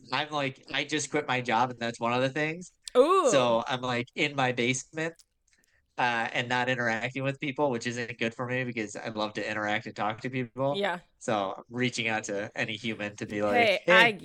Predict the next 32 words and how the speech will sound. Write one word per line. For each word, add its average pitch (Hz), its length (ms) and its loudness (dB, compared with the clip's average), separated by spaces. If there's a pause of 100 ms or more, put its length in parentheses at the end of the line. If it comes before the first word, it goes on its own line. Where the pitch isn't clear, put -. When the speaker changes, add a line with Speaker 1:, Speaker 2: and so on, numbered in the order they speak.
(180)
Speaker 2:
get 185 300 0
it. 165 180 -2
Speaker 1:
what's 160 180 -2
Speaker 2:
Ugh. 190 180 6
Speaker 1:
up?" - 80 -2 (840)
Speaker 2:
Yeah, 170 280 -8
man, 170 360 -6
I 190 120 6
need 330 140 0
to 262 40 -2
be 196 120 0
better 170 280 4
about 165 320 -2
that, 170 400 -4
uh, 165 460 0 (240)
because 165 760 -6
I 190 600 4
will, 196 520 0
I 247 160 10
like 226 320 2
being 180 220 -4
by 127 140 -4
myself. 135 540 -8
And 208 180 -6
so, 190 160 2
like, 180 200 0
I 196 200 2
will 180 500 2
just, 180 320 -4
like, 180 240 -6
kick 214 240 -8
it 180 260 0